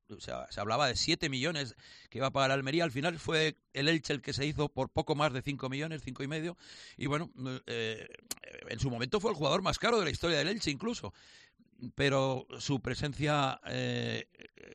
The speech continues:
su participación fue disminuyendo poco a poco y ahora el jugador quiere salir. Eh, hablaba de ese optimismo de Jorge Mas y de Sanjay.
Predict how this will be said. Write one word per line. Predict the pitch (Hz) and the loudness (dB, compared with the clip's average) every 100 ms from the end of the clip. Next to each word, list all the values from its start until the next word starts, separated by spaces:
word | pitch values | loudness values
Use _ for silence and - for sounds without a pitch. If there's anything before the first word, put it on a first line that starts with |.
| - | -4
su | 104 120 | -2 -2
participación | 131 117 120 123 135 139 | -2 -2 -2 -2 -2 -2
fue | 135 123 | -4 -4
disminuyendo | 117 131 135 139 120 | -4 -4 -2 -2 -4
poco | 131 | -2
a | 139 | 0
poco | 151 143 160 | 0 0 0
y | 135 | 0
ahora | 110 | 0
el | 113 | -2
jugador | 120 107 104 | -4 -6 -6
quiere | 98 | -8
salir. | 95 - - - - - - | -8 -10 -12 -16 -20 -10 -2
Eh, | 160 160 160 - _ _ _ _ - _ - | 2 2 0 -2 _ _ _ _ -20 _ -2
hablaba | - 131 160 220 | 2 6 6 6
de | 202 | 6
ese | 190 202 | 4 4
optimismo | 156 160 175 - 135 120 | 2 0 -2 -2 -4 -4
de | 110 120 | -6 -4
Jorge | 135 123 143 | -2 -2 -2
Mas | 160 117 - _ | -2 -4 -8 _
y | 113 | -4
de | 107 110 107 104 | -2 -2 -2 -4
Sanjay. | 131 135 170 208 | -4 0 0 0